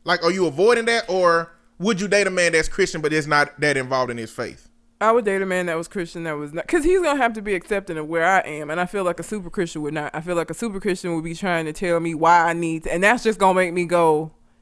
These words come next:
Speaker 2: 'cause I'm contrary. <laughs> That's just gonna make me go further away.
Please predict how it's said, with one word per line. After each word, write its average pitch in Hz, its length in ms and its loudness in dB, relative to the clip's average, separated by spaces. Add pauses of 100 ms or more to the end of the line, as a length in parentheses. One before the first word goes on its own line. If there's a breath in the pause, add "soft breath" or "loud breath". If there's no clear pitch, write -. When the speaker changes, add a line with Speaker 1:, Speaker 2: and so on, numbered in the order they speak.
Speaker 2:
'cause 180 140 -6
I'm 185 220 2
contrary. 165 720 -4
<laughs> - 60 -16
That's 247 200 4
just 285 340 2
gonna 294 160 4 (100)
make 277 240 2
me 233 160 -2
go 190 300 2
further 330 460 4
away. 151 460 4